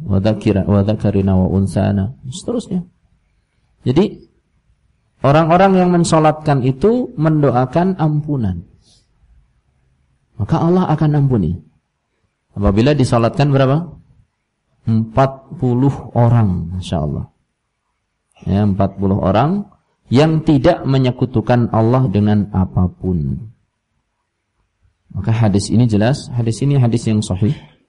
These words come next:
diriwayatkan oleh Muslim. Di sini keutamaan satu jenazah yang disolatkan untuk, eh, disolatkan oleh berapa? Empat puluh orang ahlu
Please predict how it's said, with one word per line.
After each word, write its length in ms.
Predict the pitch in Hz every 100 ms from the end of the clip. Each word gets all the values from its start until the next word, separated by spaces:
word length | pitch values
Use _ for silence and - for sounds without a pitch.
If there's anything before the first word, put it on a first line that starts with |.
| -
diriwayatkan 480 | 98 95 98 185 104 90
oleh 180 | 92
Muslim. 480 | 95 98 - 92 170 - _ _ _ _ _ _ _ -
Di 80 | 98
sini 320 | - 120 135
keutamaan 1040 | 131 117 117 113 113 107 123 147 151 143 -
satu 320 | - 107 113
jenazah 560 | 98 104 101 95 110 139 127
yang 240 | 113 110
disolatkan 640 | 101 95 95 90 - 117 131
untuk, 480 | 104 113 - - -
eh, 160 | 98 98
disolatkan 560 | 98 98 90 - 117
oleh 240 | 92 104 107
berapa? 320 | 107 120 175 - _ _ _ _ _ _ -
Empat 560 | 104 101 120 - - -
puluh 320 | 107 110 110 104
orang 400 | 107 120 127 117
ahlu 320 | 110 107